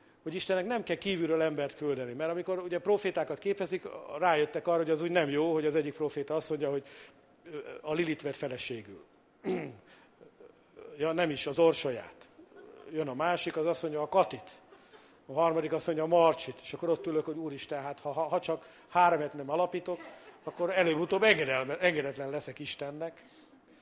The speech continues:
Na és akkor kitalálták, hogy ez nem jó. Akkor kitalálták, hogy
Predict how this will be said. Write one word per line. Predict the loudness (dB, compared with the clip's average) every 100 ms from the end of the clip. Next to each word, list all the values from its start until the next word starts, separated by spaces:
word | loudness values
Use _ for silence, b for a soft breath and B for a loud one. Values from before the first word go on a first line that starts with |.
| b -8
Na |
és | -6
akkor | -6 -6
kitalálták, | -2 0 0
hogy | -2
ez | 2
nem | 0 4
jó. | 4 2 -2 -14 -20 b b b
Akkor | -20 -8
kitalálták, | 0 4 6 4 2 0
hogy | 0 -4